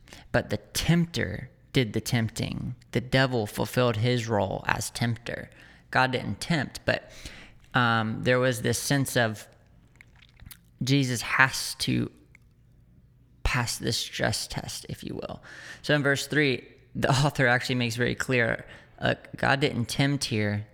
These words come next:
The tempter came to him <laughs> and then began to tempt him in these areas. One, um, is to turn stone into bread. It's, all of these are, like,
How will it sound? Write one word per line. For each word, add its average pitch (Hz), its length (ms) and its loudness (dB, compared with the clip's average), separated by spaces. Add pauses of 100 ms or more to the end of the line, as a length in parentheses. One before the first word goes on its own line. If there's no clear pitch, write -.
The - 80 0
tempter 151 580 0
came 110 380 0
to 110 100 -2
him 101 380 -2 (440)
<laughs> - 460 -10
and 127 220 4
then 127 220 2
began 117 280 0
to 107 80 0
tempt 110 340 0
him 110 340 2
in 110 180 2
these 110 180 0
areas. 110 440 0
One, 120 380 0 (380)
um, 117 420 0 (580)
is - 380 -4
to 123 640 2
turn 147 240 0
stone 139 320 0
into 139 220 -2
bread. 117 440 -2 (100)
It's, - 400 -4 (480)
all 151 220 2
of 175 100 -2
these 143 280 0
are, 117 120 2
like, 110 320 -2